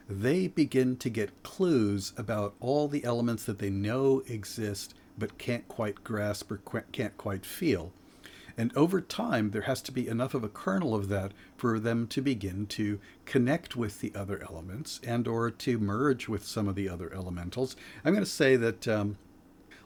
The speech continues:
let's imagine that we've got really, really complicated, uh, edge, two edges that meet together, maybe like, uh, that wiggly kind of space that you see between, uh, ridges on a seashell sometimes, or,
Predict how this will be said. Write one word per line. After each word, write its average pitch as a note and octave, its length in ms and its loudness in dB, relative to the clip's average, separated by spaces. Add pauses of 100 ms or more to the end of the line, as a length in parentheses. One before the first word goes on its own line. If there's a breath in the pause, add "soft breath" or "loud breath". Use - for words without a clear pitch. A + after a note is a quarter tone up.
let's E3 220 6
imagine C3+ 400 4
that B2+ 60 4
we've A#2 140 2
got A#2 260 2
really, D#3 280 8
really C3 260 6
complicated, B2 880 2 (240)
uh, G#2 300 2 (120)
edge, A2+ 360 0 (280 loud breath)
two D3+ 200 6
edges B2 240 2
that A2+ 120 -2
meet A#2+ 220 0
together, G2 360 -2
maybe B2 340 4
like, A2 320 0
uh, G#2 220 0 (380 loud breath)
that - 220 -8
wiggly C3+ 360 6
kind A#2+ 280 -2
of A2+ 60 -4
space - 460 -4
that A2 160 -4
you A2+ 60 -4
see A2+ 220 -2
between, G#2+ 680 0
uh, G#2 140 -2
ridges A2 440 0
on G2+ 180 0
a G2 40 0
seashell A#2 680 2
sometimes, G#2+ 800 0
or, F#2+ 320 0